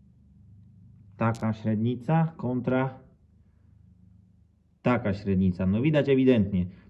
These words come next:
Tak więc końcóweczki z dużo większą wydajnością,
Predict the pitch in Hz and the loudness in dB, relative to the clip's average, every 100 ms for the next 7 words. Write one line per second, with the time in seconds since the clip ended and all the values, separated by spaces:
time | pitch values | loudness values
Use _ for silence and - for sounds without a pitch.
0 | - 143 156 165 160 - - _ - 160 | -4 0 2 2 0 -4 -20 _ 0 4
1 | 175 175 170 170 - 135 110 107 175 165 | 6 6 6 4 0 -2 0 2 4 6
2 | 165 165 160 131 123 180 185 185 180 180 | 4 2 0 0 2 4 6 6 4 4
3 | 190 180 | 6 6